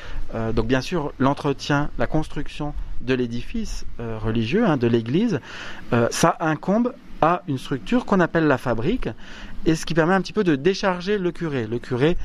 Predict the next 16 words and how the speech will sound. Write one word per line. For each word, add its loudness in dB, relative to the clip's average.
euh, -8
a -8
la -4
charge -4
d'âme, -2
euh, -2
il -4
va -2
s'occuper, -2
euh, -4
de 0
ses -2
ouailles, 0
de -4
ses -6
paroissiens, 0